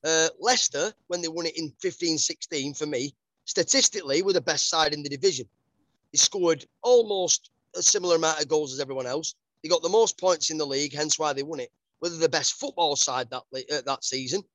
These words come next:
Did they play the nicest football? Was it the best football? Was it the most efficient football? Yes, it was. Was it the best and most desirable? No, it wasn't. It was very long ball,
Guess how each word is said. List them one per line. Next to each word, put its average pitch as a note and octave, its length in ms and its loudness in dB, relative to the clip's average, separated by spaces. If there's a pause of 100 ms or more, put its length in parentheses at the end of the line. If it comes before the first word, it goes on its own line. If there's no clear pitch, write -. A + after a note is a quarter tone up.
(140)
Did D#3+ 100 -14
they D#3+ 60 0
play E3 220 2
the C#3+ 80 0
nicest C3+ 440 -2
football? G3 600 0 (180)
Was C#3+ 140 -4
it B2+ 80 -12
the C3 60 -4
best - 340 0
football? F3 580 -2 (180)
Was D#3 100 -6
it D3 60 -10
the D#3 60 -6
most D#3+ 260 -2
efficient F3+ 400 -2
football? D3 460 -2 (240)
Yes, D3 220 -4
it C#3+ 100 -18
was. D#3+ 280 0 (240)
Was C#3 120 -6
it D3+ 40 -12
the D3+ 60 -10
best G3+ 340 0
and E3 160 -4
most D#3+ 260 2
desirable? D#3 640 -2 (200)
No, F3 140 0
it C#3+ 100 -6
wasn't. D#3 320 -4
It C#3 140 -12
was D3 200 -2 (260)
very F3+ 220 8
long E3+ 320 6
ball, D#3 480 4